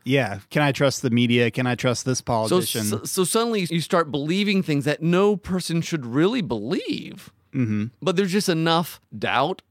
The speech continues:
Speaker 2: that, I guess the problem is if you use lies so much that doubt becomes the main way of reading or,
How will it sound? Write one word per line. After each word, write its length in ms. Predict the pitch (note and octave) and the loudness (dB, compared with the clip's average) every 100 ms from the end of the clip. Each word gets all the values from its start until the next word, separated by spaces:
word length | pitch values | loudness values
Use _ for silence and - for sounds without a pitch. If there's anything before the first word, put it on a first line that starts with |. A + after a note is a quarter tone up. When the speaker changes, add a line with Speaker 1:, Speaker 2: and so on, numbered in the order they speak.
| _ _ _ | _ _ _
Speaker 2:
that, 260 | F3 D3+ - _ _ _ | 0 0 -6 _ _ _
I 100 | F#3 | -2
guess 200 | F3 A#3+ | 0 0
the 100 | A3 | -2
problem 280 | F#3+ F#3+ F#3 | 0 0 2
is 140 | D3+ | 0
if 100 | D3 | 0
you 100 | C#3 | -2
use 440 | D#3 F3 A#3+ C4 F#3 | 0 2 2 2 0
lies 300 | D#3 D#3 C3+ | 0 0 0
so 260 | - F3+ | 0 2
much 220 | F3 D#3+ - | 2 0 -2
that 360 | A2+ C3+ C3 | 0 0 -2
doubt 320 | A2+ C#3+ E3 E3 | 0 2 2 -2
becomes 420 | D#3 D3 D3 A#2+ | -2 0 0 0
the 60 | |
main 540 | B2 A#2+ B2+ C#3+ C#3+ C3 | 0 2 2 2 2 2
way 160 | B2+ | 4
of 180 | A#2+ G2 F#2 F#2+ - - G2+ | 2 0 -8 -14 -16 -12 -2
reading 520 | B2+ C#3 D3+ D#3 C#3+ | 2 4 4 4 2
or, 280 | A2 A2 | 2 0